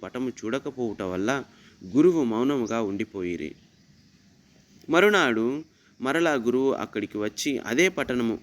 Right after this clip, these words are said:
అదే పటమును చూపించి, కొన్ని చిన్న చిన్న జపములను జపించి, పటమును చూడమని అడుగగా, హంతకుడు వెంటనే మాట్-, వెంటనే మాట్లాడలేదు. కానీ కొంతసేపు తరువాత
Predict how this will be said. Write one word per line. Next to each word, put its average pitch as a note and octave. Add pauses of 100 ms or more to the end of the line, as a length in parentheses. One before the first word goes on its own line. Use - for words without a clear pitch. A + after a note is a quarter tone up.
(120)
అదే D3
పటమును B2+ (100)
చూపించి, C3 (420)
కొన్ని B2+
చిన్న C3
చిన్న D3
జపములను G#2+
జపించి, C3 (360)
పటమును C#3+ (140)
చూడమని A#2+
అడుగగా, B2+
హంతకుడు A#2+
వెంటనే A2
మాట్-, G#2+ (480)
వెంటనే B2
మాట్లాడలేదు. F#2+ (380)
కానీ G#2+
కొంతసేపు G#2+
తరువాత B2+